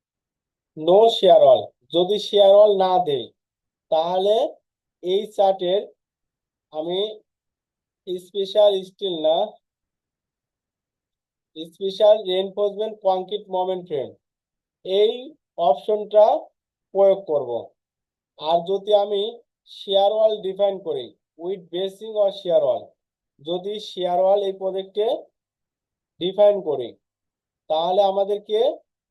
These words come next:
কি করতে হবে? আমাদেরকে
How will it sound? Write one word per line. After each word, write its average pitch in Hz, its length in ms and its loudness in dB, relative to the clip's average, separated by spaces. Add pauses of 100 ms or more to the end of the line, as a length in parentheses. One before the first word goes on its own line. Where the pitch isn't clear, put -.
(480)
কি 202 180 -18
করতে 196 300 -6
হবে? 131 200 -4 (840)
আমাদেরকে 190 640 -4